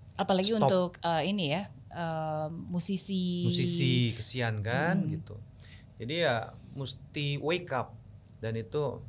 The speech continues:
Speaker 2: kata-kata dari istriku Aida.
Speaker 1: Hmm.
Speaker 2: You have to wake up. Nggak bisa tunggu bola.
Speaker 1: Hmm.
Speaker 2: You have to, eh,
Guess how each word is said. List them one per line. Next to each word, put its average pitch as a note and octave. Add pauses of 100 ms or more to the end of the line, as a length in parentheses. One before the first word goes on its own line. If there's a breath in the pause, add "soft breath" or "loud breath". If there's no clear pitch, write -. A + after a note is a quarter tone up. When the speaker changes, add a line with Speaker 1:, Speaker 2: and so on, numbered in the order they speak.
Speaker 2:
kata-kata A2
dari A#2+
istriku A2
Aida. G2 (160)
Speaker 1:
Hmm. G3 (300)
Speaker 2:
You G#2
have G2+
to G#2+
wake G2+
up. F2+ (880)
Nggak A2
bisa A#2+ (460 loud breath)
tunggu C#3+
bola. C3+ (460)
Speaker 1:
Hmm. E3+ (680)
Speaker 2:
You A#2
have B2+ (100)
to, B2 (260)
eh, A2